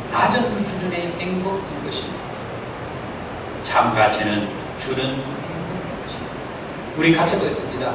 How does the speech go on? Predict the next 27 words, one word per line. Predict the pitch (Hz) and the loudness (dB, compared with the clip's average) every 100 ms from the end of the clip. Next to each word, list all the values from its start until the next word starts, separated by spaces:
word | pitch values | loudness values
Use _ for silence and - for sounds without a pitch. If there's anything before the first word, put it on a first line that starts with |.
| - - | -2 2
주는 | 196 233 226 | 4 6 4
행복자가 | - 190 196 202 165 | 2 2 2 0 0
되자. | - - - - - - | -2 -4 -6 -6 -6 -2
주는 | 226 - 185 185 | 0 2 4 4
행복자가 | 175 180 - 170 151 | 2 2 0 0 0
되자. | 156 151 - - - - - - | 0 0 -2 -4 -4 -6 -6 -4
주님, | - 101 | -2 0
내가 | 104 104 | 0 0
이거 | 104 104 104 104 - - - - - - | 0 0 -2 -4 -4 -6 -8 -8 -8 -2
정말 | 196 196 196 | 2 2 2
몇 | 156 160 | 2 2
푼 | 170 | 4
되지 | 165 165 165 | 2 4 2
않지만은 | - 143 147 151 | 0 0 0 0
내가 | 143 143 | 0 -2
하나님의 | 135 233 208 202 | 2 2 2 2
이름으로 | 190 185 185 185 - | 0 0 -2 -4 -6
드립니다. | - - - - - - - - - - - - - - | -6 -8 -6 -6 -6 -6 -6 -6 -6 -8 -8 -8 -6 -6
하나님이 | - 185 175 165 160 | -2 -2 0 2 2
얼마나 | - - 294 285 302 - | 2 0 0 0 0 2
이름을 | 226 208 | 0 -2
좋아하시겠어요. | - - - - - - - - - - - 117 - - 117 123 - - - - - - - - - - | -4 -6 -6 -6 -6 -6 -8 -8 -8 -8 -8 -8 -8 -8 -8 -6 -8 -8 -8 -8 -8 -8 -8 -8 -8 -2
진정한 | 123 123 127 123 123 120 | 0 2 6 6 6 4
행복자는 | 123 113 104 110 107 110 107 - - - - | 2 2 2 0 2 2 0 -4 -6 -6 0
드림이 | 139 226 | 4 4
행복한 | 220 196 190 214 - - - - | 4 2 -2 -2 -4 -4 -6 -6
것입니다. | - - | -6 -6